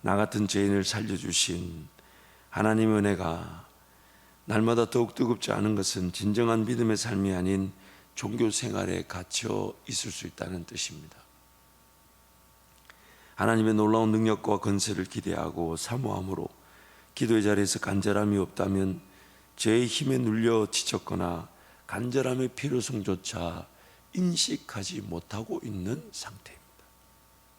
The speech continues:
삶이 어떠하든지 간에 하나님께서 건지시고 고쳐주시고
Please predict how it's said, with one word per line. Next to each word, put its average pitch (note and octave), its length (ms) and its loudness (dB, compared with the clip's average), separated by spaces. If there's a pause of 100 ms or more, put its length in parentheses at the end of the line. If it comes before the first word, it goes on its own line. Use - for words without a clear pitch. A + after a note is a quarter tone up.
(1700)
삶이 A2 360 4
어떠하든지 G#2+ 560 2
간에 G2 500 0 (440)
하나님께서 B2+ 560 2
건지시고 A#2+ 600 2
고쳐주시고 G2+ 920 0